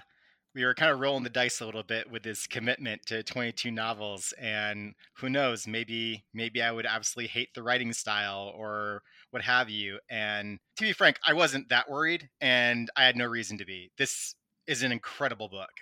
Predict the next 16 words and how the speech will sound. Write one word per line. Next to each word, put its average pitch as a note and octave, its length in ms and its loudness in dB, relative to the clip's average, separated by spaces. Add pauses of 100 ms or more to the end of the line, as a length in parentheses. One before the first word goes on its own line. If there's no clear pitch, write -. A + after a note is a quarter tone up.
I, A#2+ 200 2
I A#2+ 140 2
finished D3+ 500 2
it, A#2+ 220 4 (100)
and A2+ 480 2 (120)
for C#3+ 100 -2
the C3 80 2
purposes E3+ 640 -2
of A#2 260 0
not, B2 380 6 (300)
<laughs> - 180 -10 (460)
not B2+ 260 4
reading C3+ 300 4
ahead, A#2+ 560 4
as A#2 180 2
it - 80 -6